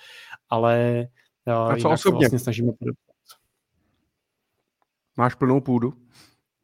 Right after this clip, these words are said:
Speaker 1: A já přemýšlím, co bych měl mít osobně.
Speaker 2: Tak já nevím, tak s-, smlouvy nějaký starý o energiích,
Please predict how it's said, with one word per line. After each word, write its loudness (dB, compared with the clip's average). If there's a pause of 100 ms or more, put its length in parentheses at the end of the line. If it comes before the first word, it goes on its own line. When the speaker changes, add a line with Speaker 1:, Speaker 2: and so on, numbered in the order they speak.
(1080)
Speaker 1:
A 2
já 4
přemýšlím, 2
co 2
bych 0
měl 4
mít 2
osobně. -4 (400)
Speaker 2:
Tak -6
já -4
nevím, -2
tak -8
s-, -20
smlouvy -4
nějaký -2
starý -4
o -6 (240)
energiích, -2